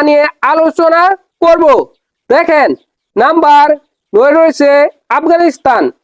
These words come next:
এই দলের চ্যাম্পিয়ন হওয়ার সম্ভাবনা রয়েছে, প্রবলভাবে রয়েছে। এই দলের ব্যাটিং বিভাগে রয়েছে গুরবাজ, ইব্রাহিম জাদরান, আজমতুল্লাহ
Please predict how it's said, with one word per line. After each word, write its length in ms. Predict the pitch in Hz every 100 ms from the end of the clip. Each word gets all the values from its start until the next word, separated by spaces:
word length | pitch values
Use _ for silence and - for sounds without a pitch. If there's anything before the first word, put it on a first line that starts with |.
| _ -
এই 240 | 254 294 311 311
দলের 300 | 302 302 302 311 _ _ -
চ্যাম্পিয়ন 400 | 339 339 302 277
হওয়ার 280 | 277 285 294 302 _ _
সম্ভাবনা 500 | 269 302 294 277 294 311 349 _ -
রয়েছে, 340 | 240 302 277 233 143 _ _ _ 311
প্রবলভাবে 720 | 320 349 339 330 277 285 311 381 - _ 208
রয়েছে। 380 | 294 320 294 214 135 _ _ _
এই 260 | - 277 320 285 311
দলের 320 | 311 302 311 311 _ _ _ -
ব্যাটিং 300 | 240 311 302 294
বিভাগে 340 | 285 277 285 285 294 _ -
রয়েছে 380 | 254 277 277 269 277 277 - _ _
গুরবাজ, 540 | 233 285 262 269 262 277 - _ _ _
ইব্রাহিম 580 | 277 311 311 302 277 277 294 277 _ _ -
জাদরান, 500 | 247 226 262 262 269 285 _ _ -
আজমতুল্লাহ 760 | 269 311 254 269 269 277 277